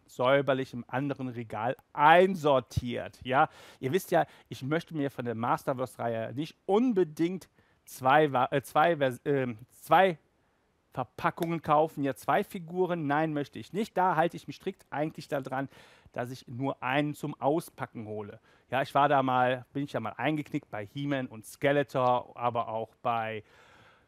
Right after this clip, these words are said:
äh, Savage He-Man samt Orko und jetzt auch Scareglow.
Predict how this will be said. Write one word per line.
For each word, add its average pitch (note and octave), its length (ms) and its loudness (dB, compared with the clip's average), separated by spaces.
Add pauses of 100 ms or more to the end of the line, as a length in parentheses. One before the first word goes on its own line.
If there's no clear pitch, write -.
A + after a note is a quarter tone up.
(400)
äh, D#3 420 6
Savage A3+ 460 2
He-Man G#3 580 0
samt D#3 300 0
Orko G#3+ 580 6
und D3 200 -4
jetzt D#3 180 -8
auch C3 140 -12
Scareglow. D3 720 2